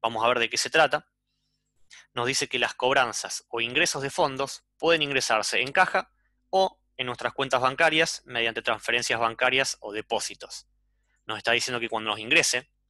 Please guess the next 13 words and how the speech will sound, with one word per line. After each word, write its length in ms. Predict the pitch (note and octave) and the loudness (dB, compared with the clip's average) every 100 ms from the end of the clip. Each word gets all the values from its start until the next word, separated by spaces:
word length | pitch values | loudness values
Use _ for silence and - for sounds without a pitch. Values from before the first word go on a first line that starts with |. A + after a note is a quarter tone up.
| _ - | _ -14
nos 100 | G#2 | -4
ingresen 320 | A2+ B2+ C3 | -2 -2 -2
fondos, 460 | F3+ E3 D#3+ - - _ _ _ | 0 0 0 -4 -14 _ _ _
los 180 | A#2+ A#2 | -6 -6
podremos 380 | - A#2+ C3 B2 | 0 0 0 0
mandar 280 | A#2 A2 G#2+ | 0 2 0
a 80 | |
caja 400 | A2+ E3+ - - _ _ _ _ | 4 4 4 -6 _ _ _ _
o 180 | - - | -4 0
a 80 | B2+ | 0
la 100 | A#2 | 0
cuenta 300 | B2+ B2+ A2+ | -2 0 2
banco. 400 | G2 F#2 - | 2 -2 -18